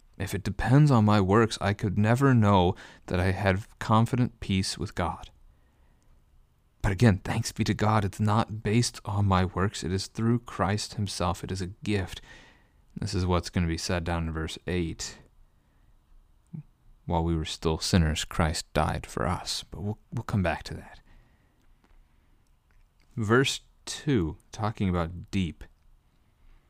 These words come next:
Almost every word in that verse can be unpacked.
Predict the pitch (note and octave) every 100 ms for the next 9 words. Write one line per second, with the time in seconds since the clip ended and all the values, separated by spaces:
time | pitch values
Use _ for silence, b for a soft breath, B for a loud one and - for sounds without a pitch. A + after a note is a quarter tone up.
0 | - _ _ _ _ _ - - - C#2+
1 | D#2 A2 A#2 F#2+ - F#2 E2+ D#2+ G2+ A#2
2 | F#2+ E2 E2 - D#2+ - - E2+ E2+ D#2+
3 | D#2 - D2+ - -